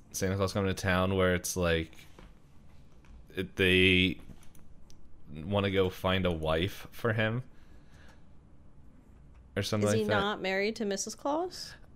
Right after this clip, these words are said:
Speaker 2: Or
Speaker 1: I don't
Speaker 2: to Jess? I thought at the very end of
Speaker 1: Yeah, yeah, they
Speaker 2: Santa Claus is Coming to Town, she is Missus Claus.
Speaker 1: Yes, she is. Um,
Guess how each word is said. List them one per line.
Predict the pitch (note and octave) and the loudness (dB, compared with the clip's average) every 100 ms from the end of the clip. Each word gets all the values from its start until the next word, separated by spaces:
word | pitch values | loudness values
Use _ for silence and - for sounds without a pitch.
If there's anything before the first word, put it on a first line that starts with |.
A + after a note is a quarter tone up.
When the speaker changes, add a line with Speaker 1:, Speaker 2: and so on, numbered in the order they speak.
| - - - | -20 -20 4
Speaker 2:
Or | A3 F#3+ | 10 12
Speaker 1:
I | |
don't | C#3 | 12
Speaker 2:
to | E3+ F3+ | 8 6
Jess? | F3 F3+ E3 A3 - - - | 4 4 4 2 0 -4 2
I | G#3 | 6
thought | C#4+ C#4 | 10 10
at | C4+ | 10
the | C#4 | 6
very | A3 A#3 A#3 | 6 8 8
end | E3+ F#3 G#3 | 6 6 6
of | G3 F#3 | 6 10
Speaker 1:
Yeah, | B2 A2 G2 E2+ - | 12 12 10 2 0
yeah, | A2 F#2 | 4 4
they | G2 G#2+ | 6 6
Speaker 2:
Santa | G#2+ G3 | 6 6
Claus | A3 G3 | 6 6
is | F#3 | 4
Coming | - F#3 F3 | 0 0 0
to | |
Town, | E3+ F3 E3 | 0 -2 0
she | - F#3 - | 0 0 2
is | F3+ F3 E3 | 2 2 0
Missus | D#3 - - | -2 -4 -6
Claus. | - - - - - | -6 -6 -6 -10 0
Speaker 1:
Yes, | G#2+ - - - | 2 2 -2 -6
she | - B2 A2+ | -2 2 6
is. | A2+ F#2+ F#2+ - - - | 6 4 2 -6 -8 -4
Um, | G2+ G2 F#2+ F#2 F2 | 0 2 2 0 -2